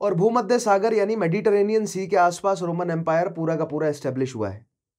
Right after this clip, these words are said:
जिसमें इटालियन पेनिनसुला की जो प्रोट्रूडेंस है, ग्रीस की जो ग्री-, ग्रीस के जो पेनिनसुला है, इसकी जो प्रोट्रूडेंस है, इसका बहुत इंपॉर्टेंस है। और ख़ास तौर पे कॉन्स्टेंटिनोपल, अलेप्पो, ठीक है, जेरूसलम, ये सारे जो शहर हैं,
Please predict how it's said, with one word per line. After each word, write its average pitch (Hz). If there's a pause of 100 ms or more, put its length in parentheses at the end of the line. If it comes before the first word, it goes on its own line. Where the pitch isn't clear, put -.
(560)
जिसमें 220
इटालियन 226
पेनिनसुला 202
की 202
जो 214
प्रोट्रूडेंस 175
है, 131
ग्रीस 185
की 202
जो 196
ग्री-, 170
ग्रीस 185
के 202
जो 202
पेनिनसुला 180
है, 180
इसकी 175
जो 185
प्रोट्रूडेंस 160
है, 160
इसका 170
बहुत 135 (300)
इंपॉर्टेंस 147
है। 101 (840)
और 214 (100)
ख़ास 233
तौर 220
पे 214 (460)
कॉन्स्टेंटिनोपल, 214 (100)
अलेप्पो, 202 (220)
ठीक 220
है, 208
जेरूसलम, 190
ये 196
सारे 214
जो 214
शहर 160
हैं, 101